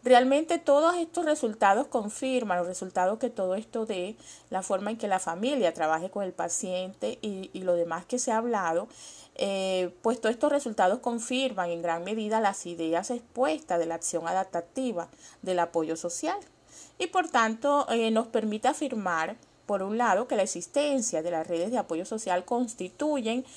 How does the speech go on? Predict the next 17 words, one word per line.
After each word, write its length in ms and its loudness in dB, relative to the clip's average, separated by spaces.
un 160 8
importante 720 2
recurso 560 0
de 60 2
afrontamiento 1000 -2
y 120 -2
que 160 4
su 160 2
disponibilidad, 800 2
recepción 580 -2
y 60 0
percepción 640 0
se 80 0
asocian 680 2
con 200 -6
un 120 -6
mejor, 420 -4